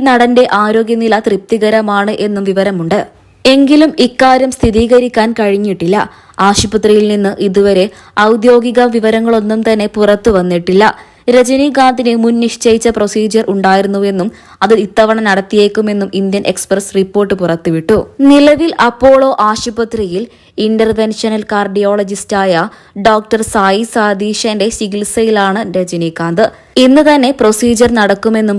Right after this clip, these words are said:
റിപ്പോർട്ടുകൾ പുറത്തുവരുന്നുണ്ട്. ഇതിനെക്കുറിച്ചുള്ള വ്യക്തമായ വിവരങ്ങളൊന്നും തന്നെ ഇതുവരെയായിട്ടും പുറത്തു വന്നിട്ടില്ല. ഗുരുതരമല്ലാത്ത ചില ഹൃദയരോഗ പ്രശ്നങ്ങൾ നടനെ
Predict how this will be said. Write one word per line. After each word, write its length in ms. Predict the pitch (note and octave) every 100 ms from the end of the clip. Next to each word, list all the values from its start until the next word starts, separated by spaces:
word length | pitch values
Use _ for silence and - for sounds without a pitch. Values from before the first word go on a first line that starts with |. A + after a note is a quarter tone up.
| G3+
റിപ്പോർട്ടുകൾ 540 | G3 G#3+ G#3 G3+ G3 G3
പുറത്തുവരുന്നുണ്ട്. 800 | G3 G3 G3+ F3+ E3+ E3+ F3 G3+ G3+ - _ -
ഇതിനെക്കുറിച്ചുള്ള 640 | G3 G#3 G3+ G#3+ G#3 G#3+ G3+ G3+
വ്യക്തമായ 460 | G3+ G3+ G3+ G3+ G3
വിവരങ്ങളൊന്നും 640 | F#3 F#3+ G3 G3 F3+ F#3+ G3
തന്നെ 220 | G3+ F3+ A3+ - - A#3
ഇതുവരെയായിട്ടും 720 | A#3 C4+ B3 A#3+ A#3 A#3 G#3 F#3+
പുറത്തു 300 | G3 F#3+ G#3 F3
വന്നിട്ടില്ല. 440 | E3+ E3 F3 G3 A3+ - _ _ - A#3+
ഗുരുതരമല്ലാത്ത 880 | C4+ B3+ C#4+ C#4 B3 A#3+ A#3+ A#3 G3 A#3+
ചില 160 | B3 A#3 A3+
ഹൃദയരോഗ 560 | G3+ G#3+ G#3 G#3 G3+ G#3
പ്രശ്നങ്ങൾ 500 | G3 - G3+ G3 F#3 A3+ - _ A#3
നടനെ 280 | A#3 A3+